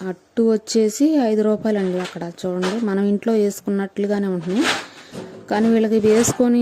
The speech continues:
తినే అంత టైం ఉండదు కాబట్టి బయట నుంచి తీసుకొచ్చింది. అంటే మూడు అట్లు అంటే పదిహేను రూపాయలు అనమాట అక్కడ.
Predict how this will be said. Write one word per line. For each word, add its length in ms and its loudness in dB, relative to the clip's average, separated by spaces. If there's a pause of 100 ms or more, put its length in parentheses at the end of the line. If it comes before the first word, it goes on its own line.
(140)
తినే 280 4
అంత 120 0 (140)
టైం 160 0 (100)
ఉండదు 320 0
కాబట్టి 500 -2 (800)
బయట 240 -2
నుంచి 200 0
తీసుకొచ్చింది. 640 -4 (640)
అంటే 160 -2 (100)
మూడు 240 0
అట్లు 300 -6
అంటే 160 -2 (100)
పదిహేను 380 0
రూపాయలు 320 -4
అనమాట 340 -12
అక్కడ. 160 -16